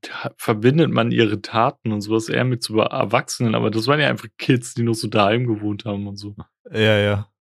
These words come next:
Speaker 1: Ich find das immer super strange.
Speaker 2: Bro, die, die Attentate in Fillmore waren teilweise,
Speaker 1: <laughs>
Speaker 2: dass eine Eisenbahn irgendwo lang <laughs> fuhr. Also, das war so eine Modelleisenbahn, die dann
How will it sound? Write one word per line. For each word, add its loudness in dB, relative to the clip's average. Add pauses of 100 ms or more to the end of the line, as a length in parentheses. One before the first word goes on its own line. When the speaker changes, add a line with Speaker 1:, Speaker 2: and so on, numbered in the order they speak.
(220)
Speaker 1:
Ich -6
find -6
das -8
immer -2
super -8
strange. -2 (1080)
Speaker 2:
Bro, 2
die, -4 (400)
die -8
Attentate 0
in -2
Fillmore 0
waren 0
teilweise, 0
Speaker 1:
<laughs> -6
Speaker 2:
dass -6
eine -8
Eisenbahn 2
irgendwo -2
lang 2
<laughs> -
fuhr. 4
Also, 2 (640)
das 4
war 6
so -2
eine 0
Modelleisenbahn, 4
die -4
dann -2